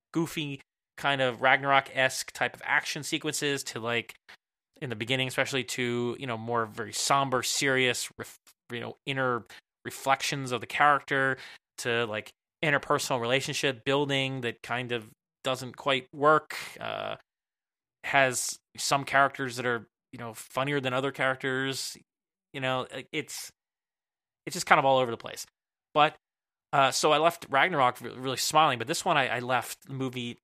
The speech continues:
kinda struggling to remember anything of note about it. That's why I actually wrote down some notes immediately upon getting home, because it, it just kinda slips the mind.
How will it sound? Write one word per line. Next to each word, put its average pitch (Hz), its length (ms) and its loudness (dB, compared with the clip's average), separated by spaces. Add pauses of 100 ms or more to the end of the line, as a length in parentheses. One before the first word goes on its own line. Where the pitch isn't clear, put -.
kinda 269 200 -4
struggling 165 480 2
to 143 120 -4
remember 147 640 0
anything 143 440 -6
of 104 120 -10
note 117 440 -2
about 104 240 -4
it. 104 40 -6
That's 113 140 -12
why 139 120 -2
I - 20 0
actually 139 240 -4
wrote 127 260 -2
down 123 180 -2
some 117 220 -10
notes 117 260 -6
immediately 117 340 -6
upon 107 360 -6
getting 104 240 -10
home, 143 400 -4 (340)
because 147 240 -8
it, 160 220 -8
it 143 100 -14
just - 220 -6
kinda 165 260 -2
slips - 800 -6
the 147 100 -2
mind. 120 480 -2